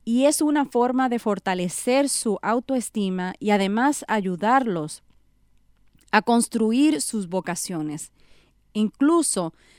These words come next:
si a la madre esos intereses les resultan ridículos o aburridos,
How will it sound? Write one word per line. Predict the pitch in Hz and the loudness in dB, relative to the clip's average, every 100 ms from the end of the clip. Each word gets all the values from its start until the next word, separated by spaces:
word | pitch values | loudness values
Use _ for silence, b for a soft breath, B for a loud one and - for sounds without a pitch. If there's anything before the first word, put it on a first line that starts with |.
| b | b
si | - | 0
a | 240 | 2
la | 226 | 4
madre | 208 226 277 294 311 302 - | 2 2 4 4 2 2 0
esos | 226 240 285 285 - | -2 -2 0 0 -2
intereses | 240 220 202 190 214 - 247 - | -2 -2 -2 0 -2 -2 -4 -4
les | - 190 185 | -6 -4 -2
resultan | 185 180 226 226 247 214 | -2 -2 -4 -2 -4 -2
ridículos | 185 180 208 240 233 220 | -4 -6 -6 -4 -4 -4
o | - | -6
aburridos, | 175 165 165 180 180 151 147 | -6 -4 -4 -2 -2 -4 -8